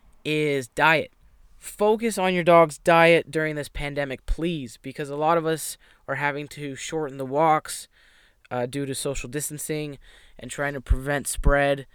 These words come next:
that our dogs might be eating too much and not exercising enough. So it's okay for now because we might not see it,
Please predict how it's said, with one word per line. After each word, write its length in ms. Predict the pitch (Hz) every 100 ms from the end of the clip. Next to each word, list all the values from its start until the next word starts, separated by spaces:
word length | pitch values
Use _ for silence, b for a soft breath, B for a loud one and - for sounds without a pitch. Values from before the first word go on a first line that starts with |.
| B B B -
that 440 | 131 131 131 127 - _ _ _ _ _ _ -
our 120 | 160
dogs 340 | 160 156 147
might 240 | 151 165 165
be 200 | 170 160
eating 220 | 165 160
too 240 | - 175
much 540 | 165 147 180 220 - - -
and 240 | 143 147
not 540 | 147 147 151 151 - - -
exercising 720 | 147 - 151 151 143 139 131
enough. 540 | 127 143 107 - _
So 580 | - - 139 135 135 131 -
it's 160 | 139 139
okay 320 | 147 - 180
for 220 | 175 139
now 560 | 135 170 185 151 135 131 B B _
because 360 | 135 156 135
we 100 | 123
might 160 | 139 143
not 180 | 131 -
see 320 | - 185 175
it, 200 | 143